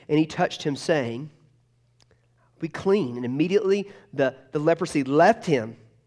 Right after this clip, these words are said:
And he charged him to tell no one, but 'Go and show yourself to the priest and make an offering for your cleansing,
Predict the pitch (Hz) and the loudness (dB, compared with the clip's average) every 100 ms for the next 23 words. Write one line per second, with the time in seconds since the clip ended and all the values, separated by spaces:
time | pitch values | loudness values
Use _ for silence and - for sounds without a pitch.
0 | _ _ _ - 170 180 - 202 269 302 | _ _ _ 2 2 2 4 4 4 2
1 | 277 - 233 208 180 208 160 123 120 123 | 0 4 4 6 6 6 4 0 -4 -10
2 | _ _ _ _ - 233 127 - - _ | _ _ _ _ 4 6 6 -2 -18 _
3 | _ _ _ _ - 131 170 208 262 294 | _ _ _ _ -10 4 6 8 6 2
4 | 165 156 - 220 247 226 220 - 190 - | -2 -4 0 2 2 0 -2 2 0 2
5 | 202 170 - 180 123 120 - 156 156 175 | -4 -4 0 0 0 -6 -4 -2 2 2
6 | 247 277 233 - 208 226 - 233 220 - | 2 0 -4 2 2 2 0 0 0 2
7 | 196 185 165 - 220 196 135 123 135 | 2 4 0 2 6 6 4 -2 -4